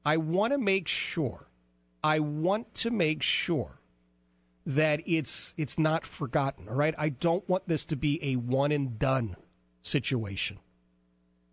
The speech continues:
I want this to be a long-standing situation where we stand with these guys.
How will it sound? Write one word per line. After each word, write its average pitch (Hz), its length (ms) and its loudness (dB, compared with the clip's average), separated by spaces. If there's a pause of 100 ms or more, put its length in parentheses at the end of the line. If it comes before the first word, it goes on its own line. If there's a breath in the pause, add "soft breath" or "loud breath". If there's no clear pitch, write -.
(600)
I 139 120 0
want 151 360 2
this 175 140 0
to 160 100 -4
be 151 240 0
a 139 40 2
long-standing 131 1400 0 (440)
situation 101 880 -4
where 127 120 -2
we 123 160 -2
stand 135 460 -2
with 117 140 -6
these 92 200 -12
guys. - 480 -14